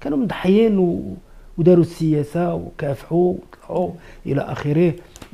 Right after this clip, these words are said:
ت-، وجات حكومة التناوب من بعد استقلال إلى آخره والمجهودات كلها. فاليوم حنا منعتمين هاد، هاد الأمر هذا، يعني نقطة استفهام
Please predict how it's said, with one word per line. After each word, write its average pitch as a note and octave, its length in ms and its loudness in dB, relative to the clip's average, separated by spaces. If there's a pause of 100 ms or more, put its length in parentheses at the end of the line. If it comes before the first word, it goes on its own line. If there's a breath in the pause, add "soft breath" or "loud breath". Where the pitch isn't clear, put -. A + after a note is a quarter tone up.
ت-، - 60 -2
وجات D#3 460 2
حكومة C#3 340 -2
التناوب D3 840 4
من C3+ 200 -6
بعد D#3 260 -2
استقلال F3+ 640 -8
إلى F#3+ 120 -12
آخره - 420 -10 (440 soft breath)
والمجهودات C#3 680 -2
كلها. E3 400 -2 (280 loud breath)
فاليوم G3+ 1300 0
حنا G#3 220 0
منعتمين D3 800 0
هاد، A#2+ 500 -6 (400 soft breath)
هاد C3 260 -4
الأمر B2+ 480 0
هذا، D3 360 0 (420 soft breath)
يعني C3 520 2 (320 soft breath)
نقطة B2+ 480 -2
استفهام C3 640 -8